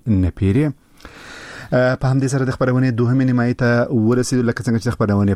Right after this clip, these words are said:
په پیل کې مو ویل، زموږ نننۍ خپرونې سبا او دغه راز د اختر په دریمه ورځ هم، د لوی اختر، مناسبت ته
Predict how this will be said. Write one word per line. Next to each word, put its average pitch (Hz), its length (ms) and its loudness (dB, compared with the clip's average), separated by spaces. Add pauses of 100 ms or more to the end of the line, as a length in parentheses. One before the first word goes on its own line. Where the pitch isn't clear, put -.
په - 100 -4
پیل 110 240 0
کې 120 140 -2
مو 110 60 2 (100)
ویل، 104 400 2 (1040)
زموږ 92 300 0 (260)
نننۍ 98 440 2 (120)
خپرونې 107 1040 0
سبا 87 340 0 (140)
او 95 160 0
دغه 87 160 -2
راز 87 180 0
د 92 80 0
اختر - 240 -6
په 90 140 -2
دریمه 92 260 2
ورځ 87 240 0
هم، 104 160 2 (800)
د - 20 2 (460)
لوی 127 240 2 (120)
اختر، - 280 -4 (1200)
مناسبت 95 420 0
ته 98 40 2